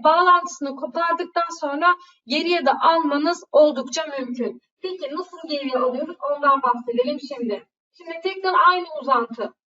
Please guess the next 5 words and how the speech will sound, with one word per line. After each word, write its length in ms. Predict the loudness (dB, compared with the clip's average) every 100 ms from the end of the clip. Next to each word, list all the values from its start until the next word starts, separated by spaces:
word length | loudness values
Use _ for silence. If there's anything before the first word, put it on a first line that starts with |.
| _
C, 380 | 0 2 2 -4 -10 _
Program 500 | 4 4 6 4 2
Files, 520 | 0 4 4 2 -2 -4
SolidWorks 640 | -2 -2 -2 -2 -2 -2 -8 0
Corp, 320 | 4 4